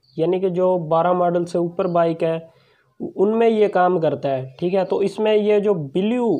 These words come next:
ब्लू वायर आ रही है और इसके ऊपर पीली लकीर है,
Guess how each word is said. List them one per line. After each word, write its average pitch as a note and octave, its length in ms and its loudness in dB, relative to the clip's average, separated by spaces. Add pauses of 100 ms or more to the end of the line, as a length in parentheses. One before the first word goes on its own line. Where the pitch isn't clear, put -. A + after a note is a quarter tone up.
(640)
ब्लू G3 340 0
वायर E3+ 300 2
आ F#3+ 140 4
रही F#3 140 0
है F#3 100 2
और F3+ 160 2
इसके F3 260 -4
ऊपर E3+ 220 -4
पीली F3+ 440 -2
लकीर E3+ 380 -2
है, D#3 320 -4